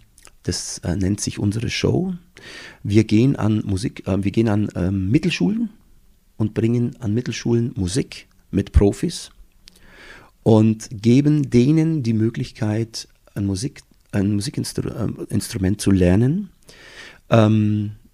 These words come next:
kreativ zu sein, ähm, ein Leihinstrument nicht mit nach Hause zu bekommen und sogar die Chance, wenn sie dafür geeignet sind, in eine Band zu kommen und ein cooles, fettes Abschlusskonzert zu spielen. Für ganz wenig Geld. Und es wird gefördert, äh, vom Schulreferat in Augsburg,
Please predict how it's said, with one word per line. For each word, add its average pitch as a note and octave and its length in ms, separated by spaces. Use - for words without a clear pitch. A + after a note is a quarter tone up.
kreativ C3 400
zu C#3 120
sein, D#3+ 340
ähm, A2 520
ein G2 80
Leihinstrument G#2 720
nicht - 160
mit G2+ 140
nach F#2 120
Hause - 220
zu B2+ 80
bekommen C#3+ 380
und C#3+ 160
sogar C3+ 180
die B2+ 80
Chance, C#3 560
wenn F#2+ 140
sie G#2+ 100
dafür - 220
geeignet A#2+ 320
sind, C#3 260
in - 80
eine G#2 100
Band C3 280
zu - 80
kommen D3 360
und A2 200
ein - 40
cooles, B2 340
fettes - 420
Abschlusskonzert - 960
zu - 140
spielen. - 500
Für - 120
ganz C3 240
wenig D#3 200
Geld. C3 440
Und C#3+ 140
es C#3 140
wird D3+ 160
gefördert, E3 680
äh, A#2+ 260
vom - 200
Schulreferat B2+ 560
in - 160
Augsburg, C#3+ 640